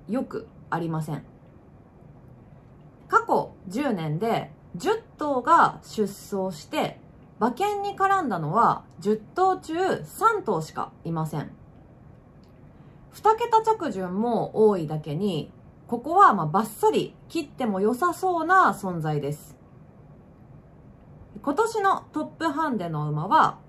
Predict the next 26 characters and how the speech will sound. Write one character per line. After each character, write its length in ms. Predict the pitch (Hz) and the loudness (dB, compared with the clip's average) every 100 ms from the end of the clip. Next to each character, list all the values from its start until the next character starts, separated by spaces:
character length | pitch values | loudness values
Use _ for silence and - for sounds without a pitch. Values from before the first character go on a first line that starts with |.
| - - - - - - - - - - - 339 | -20 -20 -20 -20 -20 -20 -20 -20 -20 -20 -2 4
サ 140 | 403 | 4
ン 100 | 440 | 6
レ 160 | 415 403 | 4 2
イ 40 | |
ポ 140 | 392 | 0
ケ 120 | 392 285 | -2 -6
ッ 100 | - | -4
ト 120 | 226 | -2
の 320 | 320 - 165 - | 0 -2 -4 0
五 160 | 240 | 0
十 320 | 240 392 415 | 2 0 2
七 300 | 392 392 330 | 2 0 0
点 400 | - 277 349 247 | -4 -4 -4 -4
五 160 | 160 262 | -4 -4
キ 160 | - 175 | -4 -6
ロ 200 | 117 - - - | -6 -10 -18 -6
と 120 | 349 | -4
な 80 | 220 | -2
っ 80 | - | -4
て 120 | 151 | -6
い 60 | |
ま 160 | 147 175 | -4 -4
す。 280 | - - - - - - - - - - - - - - - - - - - - - - - - - - - - - - - - - - - | -8 -16 -20 -20 -20 -20 -20 -20 -20 -20 -20 -20 -20 -20 -20 -20 -20 -20 -20 -20 -20 -20 -20 -20 -20 -20 -20 -20 -20 -20 -20 -20 -20 -20 -14
続 200 | 320 403 | -2 -2
い 120 | |
て、 80 | 403 | 2